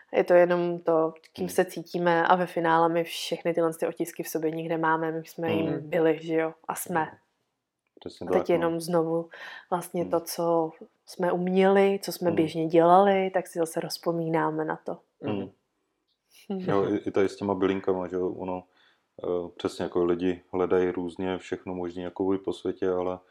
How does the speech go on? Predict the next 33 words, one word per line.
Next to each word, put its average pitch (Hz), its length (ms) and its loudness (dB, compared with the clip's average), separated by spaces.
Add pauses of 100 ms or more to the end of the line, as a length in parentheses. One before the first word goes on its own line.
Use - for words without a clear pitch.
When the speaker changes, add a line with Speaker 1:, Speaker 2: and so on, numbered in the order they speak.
(320)
Speaker 2:
jak 95 100 -6
se 107 100 4
říká, 98 180 2 (380)
stane 95 280 -4
všechno 90 340 -4
roste 90 240 -2
jenom 92 260 -2 (440)
kolem 95 220 8
nás 90 340 4
někde 95 300 2
Speaker 1:
Mm. 92 60 -2
Speaker 2:
to, 98 100 -4
co - 160 -6
my 92 100 -4
potřebujeme, 90 580 -4
tak, 85 140 -8 (480)
tak - 140 -6
to - 160 -20
tady 90 180 0
je. 87 220 2
A 90 100 -4
to, 95 120 -2
že 87 220 0 (160)
žijeme 87 340 -4
tady 85 160 -2
v - 40 -16
České - 280 -8
republice, 85 480 -6
tak 85 140 -2 (480)
tady 92 140 4
máme 90 320 2
věci, 87 320 0 (160)
co - 240 -4